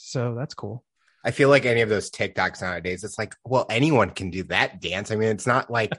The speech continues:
Speaker 2: <laughs> you have these people that train for so long to be a dancer,
Speaker 1: <laughs>
Speaker 2: and then you have these TikToks, and it's like, okay, they just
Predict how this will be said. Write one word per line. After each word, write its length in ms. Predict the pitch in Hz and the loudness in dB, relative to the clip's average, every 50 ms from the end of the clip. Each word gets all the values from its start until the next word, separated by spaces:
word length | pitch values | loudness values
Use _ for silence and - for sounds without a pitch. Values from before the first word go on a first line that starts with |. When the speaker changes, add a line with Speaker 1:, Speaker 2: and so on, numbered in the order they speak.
| _ _ | _ _
Speaker 2:
<laughs> 160 | - - _ - | -20 -20 _ -6
you 220 | 139 143 147 156 | 0 2 4 4
have 120 | 156 147 | 4 4
these 160 | 135 147 143 - | 2 -2 -4 -4
people 300 | - - 143 143 135 123 | -4 -4 -4 -4 -2 -4
that 340 | 127 120 107 95 - _ _ | -2 -2 -2 -4 -6 _ _
train 720 | - - - - - 131 135 147 143 143 131 127 117 101 | -12 -12 -10 -6 0 2 4 6 6 6 4 2 0 -2
for 160 | - 123 113 | -2 -4 -4
so 280 | - - - 123 117 117 | -4 -2 0 0 0 0
long 500 | 107 101 98 113 117 117 117 113 107 98 | -4 -4 -4 -2 0 0 0 -2 -4 -6
to 140 | - - 113 | -6 -8 -8
be 320 | 92 87 104 107 107 107 92 | -8 -6 -8 -6 -6 -6 -6
a 100 | 78 95 | -6 -8
dancer, 640 | 95 - 98 104 - 113 113 269 - 107 104 95 | -4 -2 0 0 0 2 0 0 0 0 -4 -2
Speaker 1:
<laughs> 20 | - | -2
Speaker 2:
and 140 | 117 123 127 | 0 0 0
then 140 | 123 123 | 0 -2
you 100 | 120 113 | -2 0
have 160 | 123 120 107 98 | -2 -2 -2 -4
these 220 | 117 113 113 - | -8 -8 -10 -10
TikToks, 580 | _ - - 135 - - - 113 107 104 - - | _ -2 -2 -2 -2 -2 0 0 0 0 -2 -6
and 80 | 113 | -8
it's 140 | 101 - - | -8 -6 -4
like, 220 | 110 107 107 101 98 - _ _ _ - - - - _ _ - | -2 -2 -2 -2 -4 -8 _ _ _ -20 -20 -20 -20 _ _ 2
okay, 260 | 156 151 143 147 131 123 | 2 4 4 4 4 4
they 140 | 127 131 | 4 2
just 280 | 131 135 127 - - | 2 0 -4 -6 -10